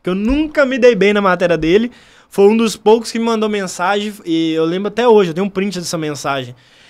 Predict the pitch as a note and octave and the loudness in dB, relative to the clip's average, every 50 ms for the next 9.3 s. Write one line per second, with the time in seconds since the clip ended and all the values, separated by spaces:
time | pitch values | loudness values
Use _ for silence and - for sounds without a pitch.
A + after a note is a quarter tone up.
0 | - - _ _ - D#3 E3+ E3 - F#3 F3 F3 F3 - G3 G3 F3+ F#3+ G#3 A3+ | -20 -20 _ _ -2 -2 -2 0 0 0 0 0 0 2 2 4 4 4 2 2
1 | G#3 - - - F3 E3 - A3 G3+ G3+ - F3+ G3 G3+ F#3+ G3 F#3+ F3+ - G3 | -2 -6 -6 -6 -4 -2 -2 -4 -4 -2 2 2 2 2 2 -4 -10 -8 -6 -6
2 | F#3+ F#3 E3 - - E3+ - F3+ E3+ - F3 D#3+ D#3+ D#3 C#3+ - - - D3+ D3+ | -6 -6 -6 -6 -8 -8 -8 -8 -6 -4 -4 -4 -4 -4 -6 -6 -8 -2 0 2
3 | E3+ F#3 F3 D#3 D3+ D3 D#3+ E3+ E3+ E3+ E3 D#3 D3 C#3 C#3+ D#3+ G3 G3 - _ | 2 2 2 0 -2 -4 -6 -4 -2 -2 -2 -2 -2 0 0 0 0 -2 -6 _
4 | _ _ _ _ _ _ _ _ _ _ _ - C3+ D3 D#3 D3 - - - - | _ _ _ _ _ _ _ _ _ _ _ -4 -2 -2 -2 -2 -4 -10 -8 -4
5 | D#3+ D#3 E3+ F3+ F3+ D#3+ - - E3+ E3+ D#3+ D3 D3+ - - - - E3+ G3 G#3 | 0 0 2 2 0 -2 -2 -2 -2 -2 -2 -2 -8 -8 -8 -8 -6 -4 -6 -6
6 | - D#3+ - F3+ F3+ G3 F#3 - F3 D#3+ D3+ D3+ D#3+ F3+ G3 G3 F3 E3 C#3+ - | -6 -6 -6 -4 -4 -4 -4 -4 -4 -2 0 2 2 4 2 2 0 -4 -6 -4
7 | E3+ E3 D#3+ F3 D#3 D3 - E3+ D#3+ E3 E3+ F3+ F3 G3 F#3 E3 D#3 D3 D3+ - | -6 -6 -4 -6 -8 -6 -6 -6 -6 -4 -6 -8 -6 -4 -4 -2 -4 -4 -8 -10
8 | D3 C#3+ C#3+ C#3+ C#3 C3+ C3+ C3+ C3 - - D3+ C#3+ C#3 C3+ C3 D3+ D3 C#3+ C3+ | -10 -8 -6 -4 -4 -4 -4 -4 -6 -8 -10 -10 -10 -10 -8 -6 -6 -6 -4 -2
9 | C3 C3+ D3+ F3 G3+ G3+ | 0 2 2 2 0 -2